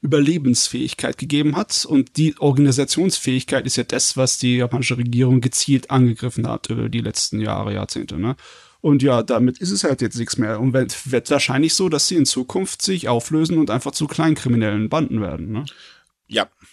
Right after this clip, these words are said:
Speaker 2: das wird, wie gesagt, schwieriger dagegen zu ermitteln. Aber auf der anderen Seite, naja, sagen wir mal, es ist schon sehr komisch, äh,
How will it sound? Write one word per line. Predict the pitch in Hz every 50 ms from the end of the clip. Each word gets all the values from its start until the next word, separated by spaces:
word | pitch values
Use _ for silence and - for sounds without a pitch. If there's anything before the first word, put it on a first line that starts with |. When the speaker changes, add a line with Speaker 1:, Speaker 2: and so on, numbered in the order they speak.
| _ - -
Speaker 2:
das | - 120 117 117 - - 131
wird, | 131 127 127 -
wie | 127
gesagt, | 120 123 120 117 -
schwieriger | - - 131 123 120 123 120 110
dagegen | 110 110 110 110 107 -
zu | - - 110
ermitteln. | 92 101 107 117 165 170 170 165 -
Aber | - 107 104 110
auf | 104 101
der | - - -
anderen | 98 117 139 151 156
Seite, | - - 131 131 143 143 156 147 151 143 139 - _ _ _ _ _ _ _ _
naja, | - 90 123 127 127 135 139 143 143 127 107 95 - 78 78 - - _ _ _ _ _ _ _ _ _ _ _ _ - - - - - - - - -
sagen | - - 135 156
wir | 175
mal, | 175 175 160
es | 160 151
ist | - -
schon | - - 190 175
sehr | 160 170 147
komisch, | 127 - - 156 175 196 196 175 170 151 - - - -
äh, | 139 139 160